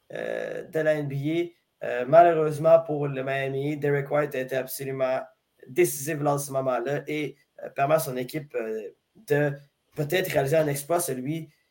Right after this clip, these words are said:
de remporter une série, euh, une série alors qu'il tirait dans l'arrière trois zéro. C'est jamais arrivé dans l'histoire de la N B A. Donc, euh, Tom, euh, pour toi, qu'est-ce qui explique, euh, cette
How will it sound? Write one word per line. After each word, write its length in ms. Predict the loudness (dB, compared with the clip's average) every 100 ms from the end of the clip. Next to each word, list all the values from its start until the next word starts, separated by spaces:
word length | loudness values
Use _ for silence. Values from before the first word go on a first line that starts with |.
| _ -6
de 100 | -4
remporter 380 | -2 -2 -2 -2
une 60 |
série, 680 | -2 -4 -4 -2 0 0 -2 _ _ _ -12
euh, 420 | -8 -6 -4 -4
une 100 | -4
série 380 | -6 -4 -2 0
alors 400 | 2 4 2 0
qu'il 200 | -8 -8
tirait 280 | -4 0 0
dans 100 | 2
l'arrière 280 | 2 0 -2
trois 220 | 2 2
zéro. 240 | 2 -2
C'est 140 | -2 0
jamais 220 | 2 4
arrivé 180 | 4 2
dans 100 | 0
l'histoire 240 | 0 0
de 60 | 0
la 120 | -2
N 100 | -4
B 40 |
A. 240 | -4 0 0 0 _ _ _ _ _
Donc, 340 | 0 2 0 -2
euh, 100 | 4
Tom, 420 | 10 10 10 0 _ _ _ -8
euh, 840 | -4 -2 -2 0 0 -2 -4 -6 -8 -10
pour 200 | -8 4
toi, 240 | 6 6
qu'est-ce 280 | 6 0 0
qui 120 | -2
explique, 680 | -4 -4 4 6 6 2 _ _ _ _ _
euh, 640 | -10 -8 -6 -6 -8 -12 -14
cette 460 | -8 -6 -4 -4